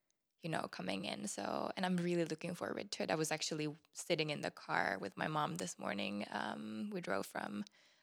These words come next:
Tammisaari to Helsinki, and the light, you know, the sunrise started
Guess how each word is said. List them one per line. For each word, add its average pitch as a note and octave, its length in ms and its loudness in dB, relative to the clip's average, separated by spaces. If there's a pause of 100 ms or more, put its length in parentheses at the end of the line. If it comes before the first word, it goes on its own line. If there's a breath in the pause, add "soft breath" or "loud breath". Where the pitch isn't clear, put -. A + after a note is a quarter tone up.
(120 soft breath)
Tammisaari D#3 420 4
to F3 80 -2
Helsinki, F3 720 0
and G2+ 520 2 (1300 soft breath)
the F#3 160 8
light, E3 480 12
you F3+ 120 4
know, D#3+ 340 8
the F#3 100 4
sunrise D#3+ 460 6
started G3+ 600 4